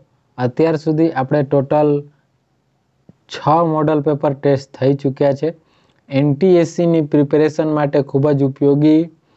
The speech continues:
થાય એવા અમે મોડલ પેપર બનાવી રહ્યા છીએ. તો તમે આ મોડલ પેપરમાં ભાગ લીધો એના માટે તમારો પહેલાં તો ખૂબ ખૂબ આભાર. જો તમે ભાગ ન લીધો હોય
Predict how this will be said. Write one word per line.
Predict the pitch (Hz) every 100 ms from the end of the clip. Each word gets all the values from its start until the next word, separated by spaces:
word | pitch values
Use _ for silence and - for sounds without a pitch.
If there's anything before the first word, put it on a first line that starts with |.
| - _ -
થાય | 139 151 147
એવા | 139 139 147
અમે | 143 139 139
મોડલ | 127 127 131 139
પેપર | 135 135 143
બનાવી | 131 135 135 139
રહ્યા | 139 135 135
છીએ. | 135 143 147 147 _ - _ _ -
તો | 143 156 170 -
તમે | 139 147 147
આ | 135 143
મોડલ | 143 139 143
પેપરમાં | 139 143 139 139 143 135
ભાગ | 113 113 127
લીધો | 131 135 135 147 135
એના | 127 131
માટે | 135 131 135
તમારો | 139 127 127 127
પહેલાં | 123 117 113 120
તો | 127
ખૂબ | - 113
ખૂબ | - 139
આભાર. | 135 127 135 143 _ _ _ - _ _
જો | 117 131 175 202 - _
તમે | 151 160
ભાગ | 139 123 139 135
ન | 135 143
લીધો | 156 156 151 156
હોય | 156 170